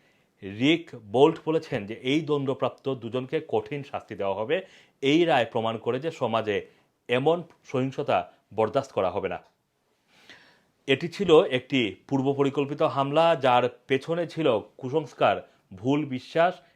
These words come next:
এবং প্রতিহিংসার বশবর্তী হয়ে নেওয়া নিষ্ঠুর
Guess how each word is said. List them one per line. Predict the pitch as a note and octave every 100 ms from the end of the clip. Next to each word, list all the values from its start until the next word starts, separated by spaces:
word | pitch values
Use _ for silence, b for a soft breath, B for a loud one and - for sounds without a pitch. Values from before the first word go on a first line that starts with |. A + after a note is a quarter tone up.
| -
এবং | A#2 B2 G#2
প্রতিহিংসার | - C3 D#3 D#3+ C#3+ C#3+ G#2 b b _
বশবর্তী | G#2+ A#2+ D3 D3 D3
হয়ে | C3 B2 A#2+ G2
নেওয়া | G2 A2 F3+ b b -
নিষ্ঠুর | B2 - D3+